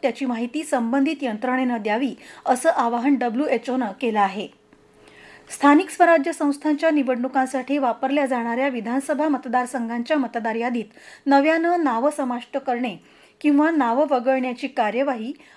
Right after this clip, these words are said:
अथवा अन्य बदल करण्याचा विषय राज्य निवडणूक आयोगाच्या कार्यकक्षेत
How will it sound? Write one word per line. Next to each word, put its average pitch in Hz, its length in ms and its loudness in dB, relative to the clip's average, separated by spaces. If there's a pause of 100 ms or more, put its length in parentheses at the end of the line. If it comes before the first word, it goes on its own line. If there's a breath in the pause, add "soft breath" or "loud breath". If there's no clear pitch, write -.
(100 loud breath)
अथवा 262 360 -2 (220 loud breath)
अन्य 285 340 6
बदल 269 300 0
करण्याचा 233 420 -4
विषय 233 340 -4 (320 loud breath)
राज्य 269 420 4
निवडणूक 262 500 -2
आयोगाच्या 233 480 -2
कार्यकक्षेत 269 680 -4